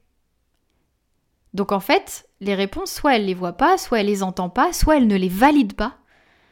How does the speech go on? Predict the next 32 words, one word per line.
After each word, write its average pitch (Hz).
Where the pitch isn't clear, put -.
parce 180
que 226
c'est 214
pas 320
la 294
forme 285
qu'elle 240
désirait. 214
Et, 302
euh, 208
quand 269
on 247
se 240
place 262
au 233
niveau 202
du 180
cœur, 208
euh, 185
on 214
a 254
accès 262
à 202
cette 196
zone 226
corporelle 214
multidimensionnelle, 220
c'est-à-dire 202
qui 220
est 208
reliée 226
à 170